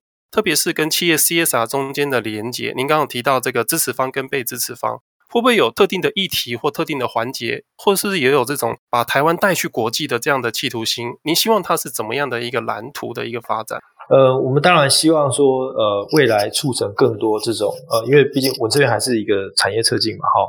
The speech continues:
Speaker 2: 所以我们在定位做推动这个C S R for culture 这件事情，我们也会更多是基于多元资金这样的一个角度去促成文化内容产业的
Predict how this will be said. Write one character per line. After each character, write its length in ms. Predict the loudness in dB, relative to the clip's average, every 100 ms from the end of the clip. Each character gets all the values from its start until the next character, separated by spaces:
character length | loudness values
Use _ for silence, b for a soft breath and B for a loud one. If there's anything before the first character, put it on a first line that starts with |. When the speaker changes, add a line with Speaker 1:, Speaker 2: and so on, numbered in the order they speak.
| -4 B B B
Speaker 2:
所 160 | 4 6
以 100 | 8
我 120 | 6
们 120 | 4
在 400 | 2 4 4 2 -2 -2
定 180 | 0
位 220 | 2 2 2
做 540 | 2 2 4 2 -2 0
推 160 | 4
动 240 | 6 4 2
这 100 | -2
个 300 | -2 -2 -4 -8 _
C 260 | 0 4 6
S 120 | 6
R 100 | 2
for 180 | 2 -2
culture 320 | 0 0 -2 -4
这 120 | -4
件 140 | -4
事 160 | -4 -2
情， 240 | -4 -6 -6
我 120 | -4
们 200 | -4 -6 -4
也 80 | 0
会 140 | 2
更 220 | 4 4 4
多 160 | 2
是 420 | 2 2 0 -2 -4
基 160 | -2
于 280 | -2 -2 -4 2
多 280 | 6 8 8
元 200 | 6 2 0
资 160 | -2
金 240 | -2 -4 0
这 80 | 2
样 100 | 4
的 40 |
一 40 | 0
个 80 |
角 240 | -2 -4 0
度 180 | 0 0
去 360 | 0 -4 -6 -10 _
促 240 | 0 2 2
成 220 | 2 0 -2 -12 -8
文 120 | 0
化 100 | 2
内 120 | 4
容 220 | 2 2 -4
产 220 | -4 -2
业 160 | 0 0
的 320 | 0 -10 -14